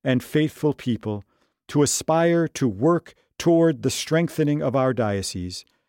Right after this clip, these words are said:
so that she may more effectively shepherd our people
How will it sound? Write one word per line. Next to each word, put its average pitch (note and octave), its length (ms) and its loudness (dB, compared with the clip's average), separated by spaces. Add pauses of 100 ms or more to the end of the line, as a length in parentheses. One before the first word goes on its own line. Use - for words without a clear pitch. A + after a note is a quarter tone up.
(360)
so D3+ 180 2
that D#3 180 2
she G3 260 0
may F3 200 4
more E3+ 320 4
effectively D#3 840 -2
shepherd E3 600 -2
our D3+ 200 0
people A2 520 -4